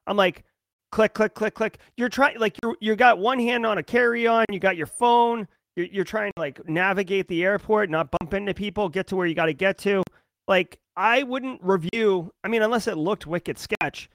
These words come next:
probably wouldn't review it. I probably would click through it, right? "Hey, click here to rebook your flight," or, "Hey, your flight's going to be, uh, you're gonna be bumped out of your seat unless you,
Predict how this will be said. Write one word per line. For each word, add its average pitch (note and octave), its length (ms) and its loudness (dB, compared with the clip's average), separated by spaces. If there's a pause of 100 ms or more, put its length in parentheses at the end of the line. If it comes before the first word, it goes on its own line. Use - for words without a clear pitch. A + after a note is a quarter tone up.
(220)
probably C#4+ 180 6
wouldn't A#3 200 4
review G3+ 260 0
it. D#3+ 60 2
I C#3 80 0
probably G#3 220 2
would G#3 200 0
click - 220 -8
through D#3+ 220 -2
it, B2+ 120 -8
right? F3 320 0
"Hey, G3+ 160 2
click - 320 -2
here B3 160 4
to G3+ 100 2
rebook G3+ 360 -2
your G3 80 -6
flight," G3+ 340 2
or, F#3+ 240 4 (180)
"Hey, B3 280 4 (180)
your G3 100 0
flight's A#3+ 360 2
going A3+ 220 0
to G3 40 -6
be, F#3 300 -6 (240)
uh, E3 260 2
you're G#3 140 0
gonna A#3+ 200 0
be A3 120 -4
bumped F#3 400 2
out F#3+ 140 0
of D#3+ 60 -4
your D#3+ 120 -6
seat A3+ 360 -8
unless F3 460 -4
you, F3+ 240 -2